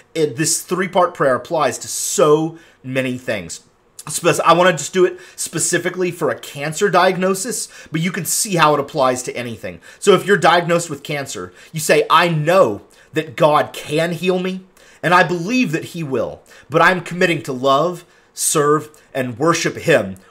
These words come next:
regardless of what happens. Even if I die, I will die loving, serving, and worshiping God." So again, with inscrutability, it's not our job to question,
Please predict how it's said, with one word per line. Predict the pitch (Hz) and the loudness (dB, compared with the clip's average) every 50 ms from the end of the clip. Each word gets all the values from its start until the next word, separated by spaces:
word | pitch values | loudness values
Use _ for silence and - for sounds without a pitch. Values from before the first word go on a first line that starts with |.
| _ _ | _ _
regardless | 131 127 131 127 117 - - 175 170 170 156 123 104 98 87 - - - - - _ _ | -10 -8 -8 -8 -10 -2 2 4 6 6 4 2 0 -6 -8 -8 -8 -10 -10 -14 _ _
of | - 127 - 117 | -10 -10 -6 -2
what | 135 131 117 120 | 0 0 2 2
happens. | 135 113 - 113 104 101 - - | 0 0 0 -2 -8 -12 -12 -8
Even | 170 180 180 208 202 | -6 -2 0 2 2
if | 202 202 202 | 2 2 2
I | 180 175 160 | 0 0 0
die, | 117 147 135 131 113 90 80 80 80 - _ _ _ _ _ _ | 2 2 2 2 2 0 -4 -8 -12 -16 _ _ _ _ _ _
I | 135 147 151 | 2 2 2
will | 151 151 143 | 2 2 -2
die | 113 - 160 131 127 117 | 0 2 2 2 2 0
loving, | 110 107 127 127 127 123 127 123 123 120 113 | -2 -2 0 2 2 2 0 -6 -6 -10 -12
serving, | 110 - - - 135 120 110 95 107 101 101 - | -10 -6 -4 -2 -2 -2 -2 -4 -6 -8 -8 -12
and | - 101 98 95 | -14 -16 -14 -10
worshiping | 104 101 92 - - - 98 90 87 82 | -8 -8 -8 -8 -12 -14 -14 -16 -12 -10
God." | 87 76 71 67 - - _ - - _ | -8 -8 -8 -10 -12 -16 _ -20 -20 _
So | - - 196 185 | -2 2 4 4
again, | 180 160 143 151 127 101 92 - _ _ _ _ _ _ _ _ _ | 4 4 2 0 -2 -2 -8 -16 _ _ _ _ _ _ _ _ _
with | 165 165 - 160 | -2 0 0 0
inscrutability, | 151 147 - - - - 185 180 180 - 127 151 143 151 160 160 185 180 170 156 - - - - _ | -2 -2 -2 -4 -2 -2 0 2 2 2 2 2 2 2 0 0 -6 -10 -12 -14 -16 -20 -20 -6 _
it's | 160 156 160 - 143 | -4 -4 -4 -4 -4
not | 156 156 165 170 175 170 | 0 2 6 6 8 8
our | 165 165 165 | 6 4 2
job | - 110 151 139 139 139 - | 2 2 2 2 2 2 -2
to | - | -8
question, | - - - 165 156 151 151 - - 185 175 170 170 156 - | -14 -12 -2 -2 0 0 0 -4 -4 -6 -6 -6 -6 -10 -14